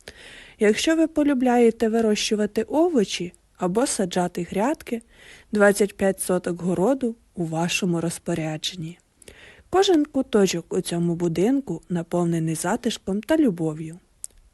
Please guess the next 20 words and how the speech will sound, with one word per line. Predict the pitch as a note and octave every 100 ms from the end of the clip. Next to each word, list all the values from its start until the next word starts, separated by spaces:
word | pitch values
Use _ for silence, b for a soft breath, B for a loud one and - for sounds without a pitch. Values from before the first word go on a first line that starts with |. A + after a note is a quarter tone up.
| -
Все | - - G4
продумано | - G3 E3+ A#3+ B3+ G#3
до | F#3 G3
дрібниць. | A3 G3 F3 D#3+ D3+ - - _ _ _ B B B B
Під | - G3
час | - F#3+
будівництва | F#3+ F#3 F#3 F3+ A#3+ - - E3
використовувались | E3 - E3+ - C#4 E4+ C#4 A3+ G3+
безпечні | F#3 F3+ - D4 - C#4
матеріали: | B3+ C4 - B3+ F#3+ D3+ D3 E3 b b b b
природний | - B3+ F#4 D4+ G3+
камінь, | - F3+ G#3 C4 A3+ A3 b b b
цегла, | G3+ G#3 B3 C4 A#3 A3 - _
постелена | G3+ - F4 F#4 C#4+ G3+
дубова | F3+ F#3+ E4 E4
підлога, | - F3 F3 F3+ B3 A3+ G3 - b b b -
стіни | - - G#3+ C#4+ -
оздоблені | A3 G3+ F#3 F3 F3 E3
карпатським | - E3+ - D#3+ E3+ - - F3 E3
деревом. | D#3+ D#3+ D#3 D#3